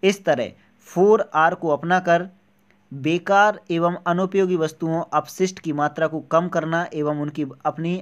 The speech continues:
आवश्यकता के अनुरूप पुनः उपयोग बनाने की प्र-, बनाने की प्रक्रिया को क्या कहते हैं? निस्तारण। मीन्स अपशिष्ट तो बढ़ना ही है, ये तो तय है, कचरा तो बढ़ेगा, परंतु उसका निस्तारण करना भी हमें सीखना होगा। क्लियर?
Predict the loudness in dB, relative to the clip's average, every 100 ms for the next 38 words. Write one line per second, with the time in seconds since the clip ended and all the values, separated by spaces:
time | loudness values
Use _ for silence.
0 | 0 0 0 -8 -6 -4 -4 -4 -4 -4
1 | -6 -6 -4 -4 -4 -4 -4 -4 -4 -4
2 | -4 -8 -8 -10 -10 -6 0 0 0 -6
3 | -8 -8 -4 -4 -4 -6 -4 -4 -4 -4
4 | -6 -8 _ -4 -4 -2 2 2 2 -2
5 | -6 -6 -12 -6 -2 -2 -2 -6 -6 -8
6 | -4 -2 0 0 0 0 0 0 0 -4
7 | -2 0 0 -2 -8 -8 0 0 0 0
8 | 2 2 0 -2 -10 _ -6 -4 -4 -2
9 | -2 -2 -2 0 2 0 -2 -2 0 0
10 | -2 -4 -10 _ _ -6 -4 -4 -6 -12
11 | -8 -4 0 0 0 -2 -2 _ _ _
12 | _ _ -10 -2 0